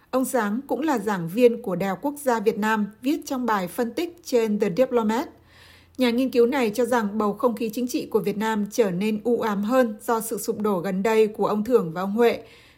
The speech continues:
Và điều này đặt ra một câu hỏi không thể tránh khỏi, ai sẽ bị ném vào lò tiếp theo? Theo ông Sáng, xung đột phe phái có thể đã nổ ra sau khi hai trong số bốn ghế của tứ trụ bị bỏ trống.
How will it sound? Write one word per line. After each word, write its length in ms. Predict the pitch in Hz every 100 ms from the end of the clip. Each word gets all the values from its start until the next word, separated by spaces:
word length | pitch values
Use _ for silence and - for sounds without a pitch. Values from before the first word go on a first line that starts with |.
| -
Và 160 | 226 226
điều 160 | 240
này 180 | 220 226
đặt 180 | 214 208
ra 200 | 247 226
một 240 | 214 202
câu 120 | 240
hỏi 260 | 233 240 185
không 220 | - 247
thể 120 | 240
tránh 220 | 190 220 233
khỏi, 320 | 294 202 156 - - _ -
ai 200 | 254 240
sẽ 220 | 233 240
bị 160 | 233 262
ném 340 | 208 202 202
vào 140 | 277 226
lò 180 | 202 185
tiếp 200 | 285 294
theo? 380 | 269 233 214 208 - _ _ _ -
Theo 180 | 269 262
ông 100 | 247
Sáng, 400 | 254 214 233 294
xung 260 | - 269
đột 220 | 240 208 -
phe 120 | 233
phái 360 | 233 214 196 233
có 160 | 311
thể 200 | 320 233
đã 140 | 175 208
nổ 220 | 269 190
ra 400 | 190 220 220 214 _
sau 240 | - 254 233
khi 240 | 233 254
hai 300 | 202 240 226 220
trong 240 | 254 220
số 280 | 208 226 196
bốn 320 | 208 220 208 277
ghế 280 | 247 214 285 -
của 140 | 233
tứ 180 | - 214
trụ 200 | 302 311 -
bị 140 | 208
bỏ 160 | 190 180
trống. 380 | - 202 196